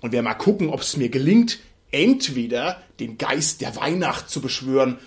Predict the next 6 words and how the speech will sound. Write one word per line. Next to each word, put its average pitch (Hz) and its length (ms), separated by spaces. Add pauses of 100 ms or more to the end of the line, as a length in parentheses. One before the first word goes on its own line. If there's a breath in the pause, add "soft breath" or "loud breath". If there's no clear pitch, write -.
(180 loud breath)
oder - 380
aber 127 280
die 135 320
Geister 131 760
meiner 120 360
Mitpodcaster. - 1200